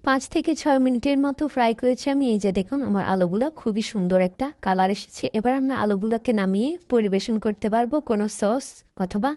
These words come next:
এমনিতেই খেতে পারবে বাচ্চারা। আমার বাচ্চারা এটা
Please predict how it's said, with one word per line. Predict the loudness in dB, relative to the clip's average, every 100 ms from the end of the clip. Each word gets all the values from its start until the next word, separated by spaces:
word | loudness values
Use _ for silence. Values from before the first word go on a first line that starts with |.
| _
এমনিতেই | 0 2 2 0 -2
খেতে | -2 -4 -2
পারবে | -2 -2 -2 -2
বাচ্চারা। | -4 -6 -10 -8 -10 -12 _ _ _ _ _ _
আমার | -4 -2
বাচ্চারা | 0 -2 0 2 2
এটা | 0 -2